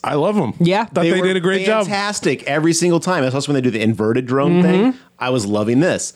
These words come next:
Speaker 3: Again, there is a ton of drone shots in this. But,
Speaker 2: Didn't notice.
Speaker 3: um,
Speaker 2: It, it, I did not notice that.
Speaker 3: Did you notice the framing of almost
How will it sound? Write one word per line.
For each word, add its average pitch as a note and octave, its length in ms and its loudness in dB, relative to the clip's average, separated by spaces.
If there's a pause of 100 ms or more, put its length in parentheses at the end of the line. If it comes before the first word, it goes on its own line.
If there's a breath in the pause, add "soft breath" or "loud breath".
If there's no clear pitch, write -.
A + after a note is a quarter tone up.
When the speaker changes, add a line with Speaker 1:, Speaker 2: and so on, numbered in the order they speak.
(360 soft breath)
Speaker 3:
Again, B2 600 -2
there F3+ 180 2
is C#3 160 0
a A#2 260 -4 (200)
ton G3+ 400 -2
of E3 160 0
drone C3 340 2
shots G2+ 340 -2
in F#2+ 100 -2
this. E2+ 280 -8 (280 soft breath)
But, D3 160 -2
Speaker 2:
Didn't C#4 160 0
notice. A3 420 0
Speaker 3:
um, G3+ 60 -2 (260)
Speaker 2:
It, G3+ 240 0
it, - 20 -4
I G3+ 220 0
did G#3+ 140 2
not B3+ 180 0
notice A#3+ 320 2
that. C#3+ 180 -2
Speaker 3:
Did D#3+ 160 -2
you F#3 120 2
notice F3+ 420 2
the - 100 -4
framing A#2+ 720 -4
of G#2+ 160 -4
almost B2 480 -2